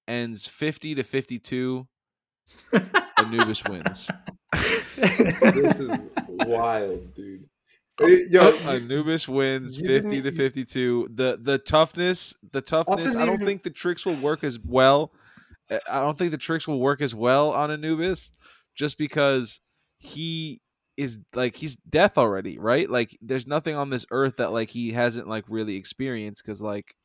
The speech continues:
Speaker 1: he's done that, you
Speaker 3: Right.
Speaker 1: know? So,
Speaker 3: So
Speaker 1: like,
Speaker 3: why would
Speaker 1: the,
Speaker 3: he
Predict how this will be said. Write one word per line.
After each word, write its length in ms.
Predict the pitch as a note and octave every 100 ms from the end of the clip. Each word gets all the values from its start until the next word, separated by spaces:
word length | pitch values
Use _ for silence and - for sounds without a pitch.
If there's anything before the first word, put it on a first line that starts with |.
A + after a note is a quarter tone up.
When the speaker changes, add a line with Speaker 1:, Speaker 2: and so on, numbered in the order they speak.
| _
Speaker 1:
he's 300 | - A#2 G2+
done 340 | F#2+ B2 C3+
that, 120 | G2+
you 60 | D#3
Speaker 3:
Right. 180 | G3 G#3+
Speaker 1:
know? 120 | A#2+
So, 100 | -
Speaker 3:
So 180 | - F#3
Speaker 1:
like, 200 | E3+ -
Speaker 3:
why 360 | D#3+ G3+ A3 A#3+
would 260 | G#3 F#3 D3
Speaker 1:
the, 80 | G3+
Speaker 3:
he 200 | G3+ G3